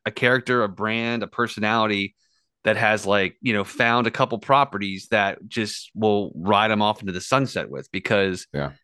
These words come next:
Speaker 1: you know, I don't think my only, th-, th-, like, like, what beyond these kind of genre type things, like,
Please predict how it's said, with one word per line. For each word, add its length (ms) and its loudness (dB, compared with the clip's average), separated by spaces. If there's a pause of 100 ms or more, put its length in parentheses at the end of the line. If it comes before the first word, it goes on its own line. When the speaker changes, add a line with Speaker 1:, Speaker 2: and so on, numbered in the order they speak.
(240)
Speaker 1:
you 60 -12
know, 80 2
I 100 2
don't 180 0
think 300 0 (300)
my 240 4
only, 240 2
th-, 260 -8
th-, 160 -8
like, 160 4 (460)
like, 180 2 (160)
what 320 -2 (340)
beyond 580 2
these 320 -2
kind 240 0
of 120 0
genre 420 0
type 260 -6
things, 400 -4
like, 180 -2